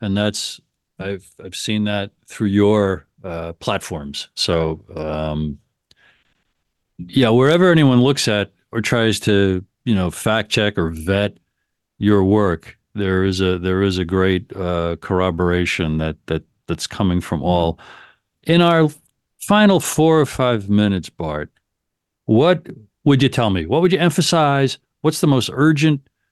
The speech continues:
thing? What's, what's the most profound implication of what you have found about the staged moon landings?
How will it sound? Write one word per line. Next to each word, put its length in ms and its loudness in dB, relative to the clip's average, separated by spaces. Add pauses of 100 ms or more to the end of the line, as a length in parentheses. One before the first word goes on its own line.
(600)
thing? 480 2
What's, 340 0
what's 280 -6
the 80 2
most 240 0
profound 920 0
implication 1160 -2
of 160 -8
what 220 -4
you 180 2
have 160 0
found 400 0
about 260 -2
the 240 -4
staged 720 -2 (180)
moon 240 0
landings? 680 -2